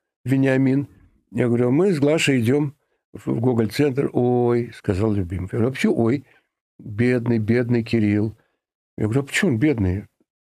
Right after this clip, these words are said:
Театр полон зрителей". "Ну, они идут по нашим стопам, Веня", сказал Юрий Петрович.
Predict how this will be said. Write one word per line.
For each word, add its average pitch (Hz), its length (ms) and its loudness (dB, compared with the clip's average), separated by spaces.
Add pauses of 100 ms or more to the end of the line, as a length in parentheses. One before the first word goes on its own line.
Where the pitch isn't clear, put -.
(100)
Театр 156 320 0 (640)
полон 147 260 2
зрителей". 113 540 0 (1700)
"Ну, 165 340 0 (460)
они 185 320 4
идут 160 260 0
по 127 100 2
нашим 120 360 2
стопам, 107 500 0
Веня", 92 420 0 (680)
сказал 110 420 0
Юрий 110 200 2
Петрович. 107 640 -6